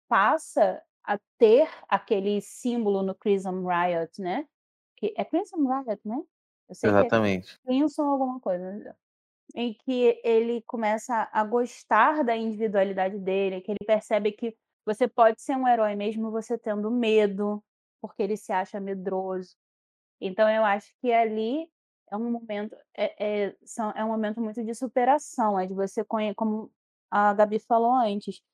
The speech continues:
Speaker 1: eles dão a oportunidade do personagem brilhar, entendeu? É uma luta emocionante de vários sentidos, porque ali ele tava mesmo com muito medo, porque ele, ele sabia que ele não era mais forte que aquele cara, ele sabia que ele não aguentava aquelas porradas, mas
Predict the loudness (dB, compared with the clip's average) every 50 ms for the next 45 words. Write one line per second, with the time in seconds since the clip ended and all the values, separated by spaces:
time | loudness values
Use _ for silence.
0 | _ _ _ _ _ _ _ _ _ _ _ _ _ _ 6 6 6 6 2 0
1 | 4 6 8 8 8 6 2 2 0 -2 -8 -8 _ -6 -6 -4 -2 -2 -2 -2
2 | -4 -6 -6 -4 -4 -6 -6 -6 -6 -4 -2 0 0 0 0 -2 -2 -2 -2 -2
3 | -4 -4 -2 0 0 0 0 -2 -8 -14 _ _ _ _ _ _ _ _ _ _
4 | _ _ _ _ -12 -8 -6 -6 -4 -4 -4 0 0 0 0 0 0 2 4 4
5 | 6 6 6 6 4 2 2 0 -2 -2 -2 -4 -2 -4 -4 -2 -2 -4 -4 -6
6 | -6 -6 -6 -6 -2 2 4 4 6 4 4 0 0 -4 -4 -4 -4 -4 -6 -6
7 | -4 -2 -2 0 0 -2 -2 -2 -2 -4 -4 0 2 4 6 6 6 4 2 0
8 | 0 0 0 2 4 4 4 4 2 4 6 6 6 6 2 -2 0 0 2 2
9 | 2 2 2 0 -2 0 0 0 0 0 -2 -4 -8 -10 -6 -6 -4 -2 0 0
10 | 0 0 0 0 -2 -4 -4 _ _ _ _ _ _ _ _ _ -2 -2 -2 0
11 | _ 6 6 6 6 4 0 -4 -8 -10 -8 -8 -6 -6 -8 -10 -12 _ -10 -10
12 | -4 -2 -2 -2 -2 -2 -4 -4 0 2 4 4 6 4 4 2 2 0 0 2
13 | 2 2 4 4 4 4 4 2 -2 -4 -4 _ 2 2 2 0 -4 -6 -6 -2
14 | -2 -2 -2 -2 -2 0 2 2 2 2 2 0 -2 0 0 0 2 2 2 2
15 | 2 2 0 0 -2 -2 0 0 0 0 2 2 2 0 2 4 4 4 4 4
16 | 0 0 0 0 0 0 -2 _ 2 2 4 2 0 0 -2 -4 -4 -6 -6 -8